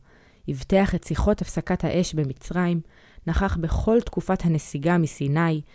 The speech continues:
והשתתף במשלחות חיפוש נעדרים באזורי הלחימה. כששומעים את הסיפור הזה,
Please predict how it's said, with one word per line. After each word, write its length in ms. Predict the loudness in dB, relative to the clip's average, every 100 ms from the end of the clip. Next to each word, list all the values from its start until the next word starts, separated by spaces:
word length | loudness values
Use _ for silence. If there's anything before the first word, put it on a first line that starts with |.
| -20 -10 -4
והשתתף 520 | -4 -4 0 0 2
במשלחות 580 | 0 0 -2 -4 0 0
חיפוש 500 | 0 -4 -2 -2 0
נעדרים 600 | 0 0 0 2 2 0
באזורי 400 | 0 -2 0 0
הלחימה. 480 | 2 2 0 0 0 -2 -12 -20 _ _ _ _ _ _ _ _ _ _ -14
כששומעים 560 | -6 -4 0 4 6
את 120 | 4 0
הסיפור 540 | -2 -4 -2 2 4
הזה, 220 | 4 0